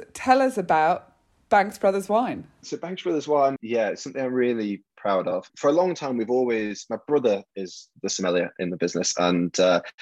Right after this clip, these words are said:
Speaker 2: real expert in wine. His passion is sort of buying and importing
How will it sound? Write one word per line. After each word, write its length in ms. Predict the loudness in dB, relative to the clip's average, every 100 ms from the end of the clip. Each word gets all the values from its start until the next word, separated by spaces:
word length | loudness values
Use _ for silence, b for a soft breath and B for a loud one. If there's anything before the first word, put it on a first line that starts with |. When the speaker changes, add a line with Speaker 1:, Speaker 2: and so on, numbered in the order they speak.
| B B 4
Speaker 2:
real 220 | 6 6
expert 500 | 2 -6 -8 -4 -4
in 180 | -4 -6
wine. 460 | -6 -4 -6 -10 -8
His 300 | -6 -6 -8 -10
passion 540 | -2 0 0 -6 -8 -6
is 340 | -6 -8 -10
sort 180 | -6 -6
of 80 | -8 -16 _ _
buying 520 | 0 0 -2 -6 -8 -8
and 160 | -10
importing 840 | -4 -4 -2 0 0 0 -4 -6 -10